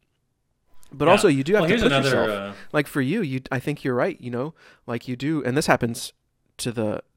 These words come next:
Speaker 1: you know, to artists all the time. This is one of our big, uh, <laughs> one of our big faults is that we, so many of us do have that natural talent in, like, painting or, or whatever, drawing. And that's all we rely on, and we don't put the work in.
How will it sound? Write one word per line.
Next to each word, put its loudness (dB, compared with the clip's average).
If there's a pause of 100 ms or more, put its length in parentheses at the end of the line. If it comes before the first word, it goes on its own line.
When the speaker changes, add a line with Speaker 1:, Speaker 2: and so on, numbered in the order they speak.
(300)
Speaker 1:
you -12
know, -8
to -6
artists -4
all -2
the -14
time. -6
This -14
is -16 (360)
one -2
of -2
our -2
big, -6 (500)
uh, -14 (280)
<laughs> -6 (1040)
one 0
of 0
our 2
big -2
faults -2
is -6
that -2
we, -2 (380)
so 2
many 0
of 0
us -6
do -2
have -2
that -4
natural -8
talent -10
in, -8
like, -14
painting -12
or, -14 (340)
or -6
whatever, -6
drawing. -8 (480)
And -2
that's 2
all 6
we 6
rely 0
on, -6
and -8
we -6
don't -4
put -8
the -8
work -4
in. -14